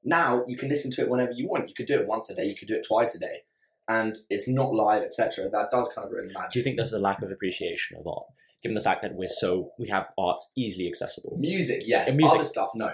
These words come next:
Speaker 1: Like, music, you, anything you're doing, you're cleaning, you're in the shower, you're just doing it to pass the time. It's just
Speaker 2: Yeah.
Speaker 1: something to add a little bit of mental stimulation, but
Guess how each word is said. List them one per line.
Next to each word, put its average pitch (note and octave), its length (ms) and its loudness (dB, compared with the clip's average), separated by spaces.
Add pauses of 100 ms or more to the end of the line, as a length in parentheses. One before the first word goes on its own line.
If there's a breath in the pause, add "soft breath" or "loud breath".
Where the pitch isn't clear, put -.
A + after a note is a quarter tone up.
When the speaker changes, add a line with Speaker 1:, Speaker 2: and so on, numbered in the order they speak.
Speaker 1:
Like, A#2 180 2
music, D#3+ 560 2 (480)
you, C3 240 -6 (240)
anything F#3+ 420 2
you're B2 120 4
doing, G#2+ 280 2
you're G2 160 -2
cleaning, D3 640 2 (400)
you're F#2 420 0
in G#2 120 -2
the G#2+ 60 -2
shower, C3+ 720 6
you're B2 120 2
just - 180 -2
doing E3+ 240 8
it - 120 0
to - 140 -10
pass A2+ 240 4
the - 80 -6
time. - 380 -4
It's - 140 -10
just C#3+ 160 0
Speaker 2:
Yeah. D3 120 4
Speaker 1:
something C3 200 0
to - 120 -8
add A2+ 140 4
a A#2+ 60 0
little A2+ 180 4
bit G#2+ 120 2
of G#2 100 2
mental A2 260 0
stimulation, A2 680 0
but - 100 -20